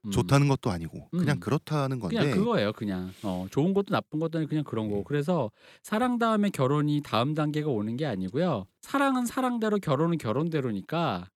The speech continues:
Speaker 1: 그 와중에서 그 균형을 찾으세요. 사랑칠 결혼식 뭐 이런 거 있잖아요.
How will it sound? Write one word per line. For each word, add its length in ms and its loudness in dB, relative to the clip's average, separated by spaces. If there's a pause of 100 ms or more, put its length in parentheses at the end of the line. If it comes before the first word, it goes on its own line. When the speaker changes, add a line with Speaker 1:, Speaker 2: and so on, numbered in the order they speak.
(140)
Speaker 1:
그 140 2
와중에서 1080 2 (160)
그 340 -2
균형을 340 2
찾으세요. 480 -2
사랑칠 720 0
결혼식 600 0
뭐 220 -2
이런 160 0
거 60 2
있잖아요. 640 -4